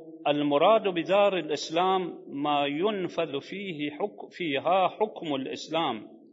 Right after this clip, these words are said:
فلا يكون فيها كافر إلا معاهداً.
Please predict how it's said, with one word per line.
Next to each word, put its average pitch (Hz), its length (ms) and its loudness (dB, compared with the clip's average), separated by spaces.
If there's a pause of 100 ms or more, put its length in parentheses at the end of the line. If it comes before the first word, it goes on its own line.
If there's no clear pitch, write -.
(640)
فلا 175 400 4
يكون 143 800 -2
فيها 139 640 -2
كافر 196 600 2
إلا 180 380 -2
معاهداً. 131 880 -2